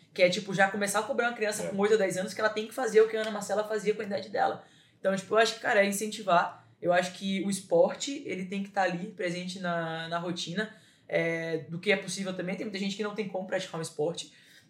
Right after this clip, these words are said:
Speaker 1: É, mas é isso, eu acho que o que eu mais, assim, tento levar pra minha vida é da onde eu vim,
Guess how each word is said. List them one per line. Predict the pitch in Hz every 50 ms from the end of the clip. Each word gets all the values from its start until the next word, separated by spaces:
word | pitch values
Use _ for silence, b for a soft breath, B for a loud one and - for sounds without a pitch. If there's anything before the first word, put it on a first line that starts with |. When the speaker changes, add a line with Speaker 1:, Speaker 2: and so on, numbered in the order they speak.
| B _ _
Speaker 1:
É, | - 175 175 170 170 170 165 165 165 -
mas | 180 175 170 165 175 196 202 214 208 196
é | 233 254
isso, | 240 220 202 214
eu | 180
acho | 185 185 -
que | - 196 196
o | 196 190
que | - 214
eu | 202
mais, | 190 185 190 196 214 226 220 214 196 185 - - - -
assim, | - 175 - 190 185
tento | 180 185 185 180 196
levar | 190 190 185 185
pra | 190 190
minha | 185 185 180 175
vida | 165 175 180 175 202
é | 202
da | 196 185 185
onde | 190 185 175
eu | 185 170
vim, | 147 170 185 202 220 254 254 -